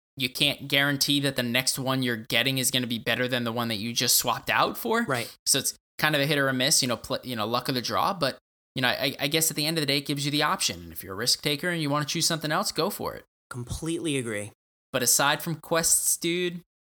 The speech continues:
Speaker 1: we got new game modes. The first of which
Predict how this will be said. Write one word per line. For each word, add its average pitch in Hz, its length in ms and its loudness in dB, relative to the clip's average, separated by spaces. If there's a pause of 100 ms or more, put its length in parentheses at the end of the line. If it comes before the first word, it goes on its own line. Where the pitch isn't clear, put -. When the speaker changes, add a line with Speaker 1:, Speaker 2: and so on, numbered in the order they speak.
(640)
Speaker 1:
we 156 180 0
got 147 320 2
new 180 640 0
game 135 540 2
modes. 98 680 0 (520)
The 127 180 0
first 185 540 0
of 185 160 0
which 208 420 -2